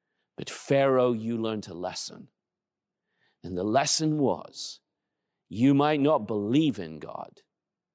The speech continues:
but don't mock God, because God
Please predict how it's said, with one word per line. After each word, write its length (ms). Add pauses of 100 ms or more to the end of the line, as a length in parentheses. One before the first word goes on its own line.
(800)
but 240
don't 320
mock 520
God, 500 (1120)
because 400
God 580